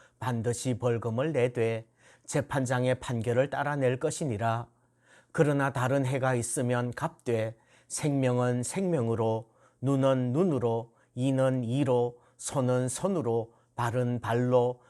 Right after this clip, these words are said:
된 것은 된 것으로, 상하게 한 것은 상함으로,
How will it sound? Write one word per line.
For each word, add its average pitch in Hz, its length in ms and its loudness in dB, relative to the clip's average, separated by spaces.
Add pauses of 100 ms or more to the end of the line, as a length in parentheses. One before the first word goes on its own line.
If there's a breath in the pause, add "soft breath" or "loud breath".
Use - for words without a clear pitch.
(200 soft breath)
된 143 340 2
것은 135 400 0
된 135 300 0
것으로, 117 580 -2 (300 loud breath)
상하게 120 580 -2
한 120 240 0
것은 127 320 0
상함으로, 120 840 -2